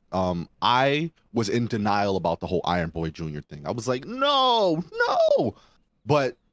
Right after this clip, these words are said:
seeing him on that last swing with the hand swi-, stitch shoot, that's what Spider-Man is, bro. And that was amazing.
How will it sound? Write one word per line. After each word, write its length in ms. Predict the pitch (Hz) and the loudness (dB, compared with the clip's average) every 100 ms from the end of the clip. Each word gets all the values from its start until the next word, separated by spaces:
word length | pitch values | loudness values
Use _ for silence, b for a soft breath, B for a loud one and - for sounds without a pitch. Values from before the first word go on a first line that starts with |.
| - | -10
seeing 340 | - 147 147 | -4 0 0
him 160 | 143 131 | 0 0
on 100 | 120 | 2
that 160 | 107 | 0
last 380 | 92 104 110 110 | 2 2 2 0
swing 420 | - 113 110 110 | -4 -2 -2 -2
with 120 | 107 92 | -4 -4
the 80 | 87 | -4
hand 300 | 98 101 101 | -4 -4 -4
swi-, 300 | - 107 - | -2 -2 -2
stitch 300 | - 101 92 | -4 -2 -2
shoot, 380 | - 110 110 - | -2 0 0 0
that's 300 | 95 92 - | -2 -2 -4
what 80 | 87 | -6
Spider-Man 460 | - 80 78 76 | -4 -4 -4 -6
is, 240 | 71 71 76 | -6 -6 -4
bro. 160 | 69 | -4
And 160 | - 90 | -2 0
that 160 | 107 | 0
was 120 | 95 92 | -2 -4
amazing. 640 | 87 87 87 80 76 | -2 0 0 -2 -8